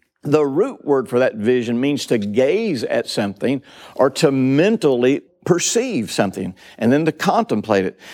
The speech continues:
So the truth is, a clear mental picture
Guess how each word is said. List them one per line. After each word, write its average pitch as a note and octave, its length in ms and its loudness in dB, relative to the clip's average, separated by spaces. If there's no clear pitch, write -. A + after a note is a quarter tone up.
So D#3 420 0
the C3 120 -2
truth B3+ 360 0
is, G3+ 240 2
a D#3 120 2
clear A#3+ 680 0
mental E3+ 580 0
picture B2 680 -4